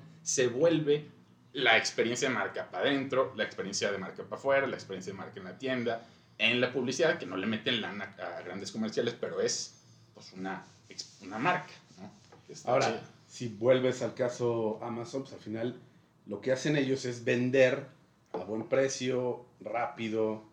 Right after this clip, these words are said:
Speaker 2: sin fricción. Entonces, si trabajas ahí, pues vas a dar la hora muy barata, vas a tener unas condiciones extremas para poder cumplir en tiempos.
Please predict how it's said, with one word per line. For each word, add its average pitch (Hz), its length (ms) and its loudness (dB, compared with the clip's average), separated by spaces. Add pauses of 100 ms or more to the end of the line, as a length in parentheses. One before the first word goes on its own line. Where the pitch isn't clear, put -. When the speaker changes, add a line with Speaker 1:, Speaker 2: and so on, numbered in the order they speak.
(260)
Speaker 2:
sin 98 180 -14
fricción. 117 540 -2
Entonces, 113 480 -8 (640)
si - 200 -10
trabajas 131 400 0
ahí, 151 480 4 (440)
pues 98 100 -16
vas 120 160 -4
a 143 60 4
dar 131 180 6
la 123 140 6
hora 120 180 6
muy 120 200 2
barata, 117 540 2 (640)
vas 117 200 -2
a 120 100 0
tener 113 240 -4
unas 120 220 -4
condiciones 107 480 -8
extremas 110 800 -6
para - 180 -8
poder 101 220 -8
cumplir 110 320 -10
en 107 100 -10
tiempos. 110 600 -10